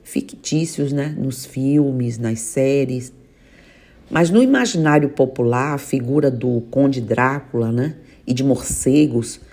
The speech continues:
que se alimentam do sangue humano é o mais próximo do que a maioria das pessoas entende sobre o assunto. Pra nós umbandista, umbandistas, é considerado um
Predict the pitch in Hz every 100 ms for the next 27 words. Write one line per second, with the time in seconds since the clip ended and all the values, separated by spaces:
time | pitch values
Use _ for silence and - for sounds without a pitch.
0 | - - - 151 151 160 175 170 135 139
1 | 147 151 151 147 170 - 143 143 131 120
2 | 131 151 135 113 - - - _ 160 165
3 | 196 262 - - 139 143 143 156 151 147
4 | 143 156 147 156 156 139 123 127 127 131
5 | 135 139 - 127 - 123 127 151 151 -
6 | 127 131 131 151 - - - 147 147 160
7 | 165 - - 123 113 - 101 - _ _
8 | _ _ _ - - - - _ - 311
9 | 208 180 156 147 131 127 123 170 156 -
10 | 117 - - - - 120 123 123 156 151
11 | 110 107 - - - - _ 185 185 220
12 | - 208 165 147 147 160 151 147 156 160
13 | 165 165 160 160 151 147 139